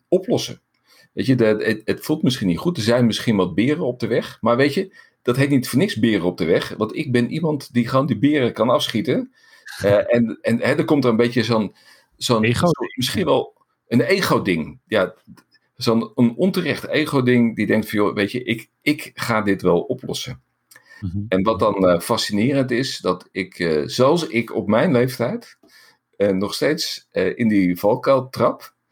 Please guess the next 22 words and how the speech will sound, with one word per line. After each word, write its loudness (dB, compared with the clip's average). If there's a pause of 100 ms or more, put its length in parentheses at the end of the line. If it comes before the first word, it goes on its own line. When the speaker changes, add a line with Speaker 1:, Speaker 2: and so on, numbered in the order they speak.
(360)
Speaker 1:
dat -2
ik -2
denk 0 (140)
dat 0
ik -8
het -2
wel 2
eens 0
even -4
ga -4
oplossen. -4 (680)
Eh, 2
terwijl 2 (180)
mijn -4
gevoel -2
zegt -2
van, -6
"Eduard, -2
dat -8
gaat -8
niet -2
goed." -6